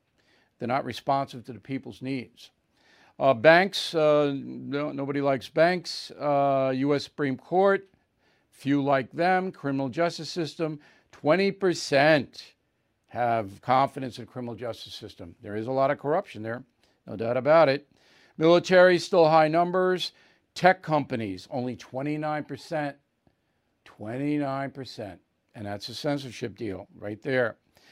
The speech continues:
Newspapers are shot, twenty-one percent.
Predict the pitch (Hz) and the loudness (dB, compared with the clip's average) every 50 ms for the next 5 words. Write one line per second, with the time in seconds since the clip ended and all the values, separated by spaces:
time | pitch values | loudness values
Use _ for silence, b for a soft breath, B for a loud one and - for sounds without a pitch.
0 | b b b b 147 151 147 147 - 170 165 160 156 160 156 151 147 123 127 143 | b b b b 0 0 0 2 4 6 6 6 6 2 0 0 -2 -2 -2 0
1 | 131 131 127 113 - - 180 170 170 180 180 - _ _ _ _ _ _ _ _ | 0 0 0 -2 -2 2 6 6 6 6 4 0 _ _ _ _ _ _ _ _
2 | _ _ _ - - 147 151 147 147 143 143 139 - - 131 - - 170 160 160 | _ _ _ -6 -2 2 2 4 4 2 2 0 -2 -6 -10 -6 -2 0 0 0
3 | 165 - | 0 -2